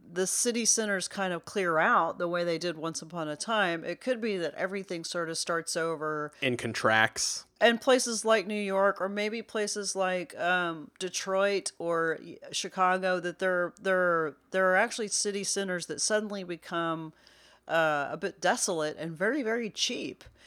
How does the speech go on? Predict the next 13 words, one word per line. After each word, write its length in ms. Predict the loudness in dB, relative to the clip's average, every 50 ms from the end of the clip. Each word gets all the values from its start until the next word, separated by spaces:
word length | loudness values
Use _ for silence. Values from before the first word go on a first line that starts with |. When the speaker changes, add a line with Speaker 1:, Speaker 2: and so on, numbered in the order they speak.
| -20 -10 -2
Speaker 1:
And 200 | 0 2 6 8
artists 320 | 8 8 8 6 0 0
will 100 | -2 -2
go 240 | 0 2 4 4 4
there. 320 | 2 0 -2 -2 -4 -8 -4
They 140 | 0 2 4
will 160 | 4 4 2
use 320 | 0 0 -2 -2 -4 -4
those 300 | -2 -2 0 0 0 -2
big, 360 | -6 -6 -4 -2 -2 -2 -4 -6 -8
interesting 560 | -8 -8 -8 -8 -8 -8 -6 -6 -6 -8 -8
spaces, 640 | -8 -8 -6 -6 -6 -6 -6 -8 -8 -10 -10 -10
the, 240 | -8 -6 -6 -8 -8